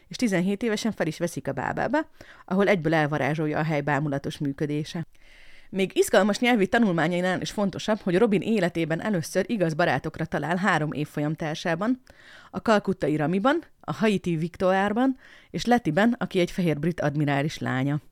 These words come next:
Hamar beárnyékolja Oxford varázslatosságát a mindennapi rasszizmus, amivel, ö, elsősorban Reminek és Viktornak szembe kell néznie, és Robin hamar elkezdi belátni, hogy hiába rendkívül fontosak nyelvi képességeik miatt a Bábelnek,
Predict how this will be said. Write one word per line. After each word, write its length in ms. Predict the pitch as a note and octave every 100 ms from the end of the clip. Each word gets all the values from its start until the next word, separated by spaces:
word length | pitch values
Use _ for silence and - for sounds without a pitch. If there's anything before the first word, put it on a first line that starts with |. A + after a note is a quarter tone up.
| _ _ _ _ _ -
Hamar 380 | A#3+ D#4 A3+
beárnyékolja 640 | G#3 C4 A3+ A#3 G#3+ G#3 G#3
Oxford 420 | - - - G#3+
varázslatosságát 960 | G3 G#3+ F3 F3 E3+ E3+ - F3 F#3+ A3
a 60 | E3
mindennapi 460 | A3+ F3+ E3+ E3
rasszizmus, 560 | C3 C3+ - F3 A3+ B3+
amivel, 500 | F3+ F3+ F3 F3 F3+
ö, 60 | -
elsősorban 680 | E3+ - E3+ F3+ F3+ E3 E3
Reminek 360 | E3+ D3+ D3+
és 140 | E3 -
Viktornak 500 | D#3 - C#3+ D#3 D3
szembe 260 | D#3+ D3+
kell 180 | D3 C#3
néznie, 460 | C3+ - D#3 G3 B3+ - - - -
és 140 | -
Robin 260 | A#3 G#3+ A3
hamar 240 | A#3 G#3
elkezdi 380 | F3 E3 F3 D#3+
belátni, 520 | D#3+ D#3+ B2+ E3+ F#3 -
hogy 140 | E3
hiába 320 | - A#3 E3
rendkívül 420 | F3+ E3+ - D#3+ E3
fontosak 600 | E3+ D#3 E3 - D#3+ -
nyelvi 280 | F3+ D3+
képességeik 720 | D#3+ D3+ - D3 D3 D3 D#3 -
miatt 260 | D3+ C#3+
a 40 | D3
Bábelnek, 580 | C#3 C#3 D#3 F#3 A3